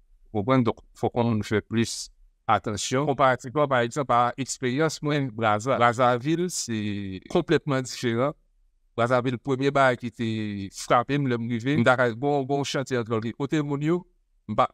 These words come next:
kote moun yo, m pa wè moun yo. Kote w a yo gen espas, ou kapab mache kòmsi ou gen enpresyon ke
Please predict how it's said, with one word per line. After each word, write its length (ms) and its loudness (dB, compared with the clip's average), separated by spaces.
kote 260 2
moun 180 0
yo, 100 2
m 100 0
pa 140 6
wè 120 2
moun 200 -4
yo. 140 -8
Kote 300 -2
w 80 6
a 100 6
yo 140 0
gen 180 -2
espas, 580 0
ou 80 -10
kapab 300 -4
mache 800 -2
kòmsi 400 -4
ou 160 -12
gen 220 0
enpresyon 380 -2
ke 160 -2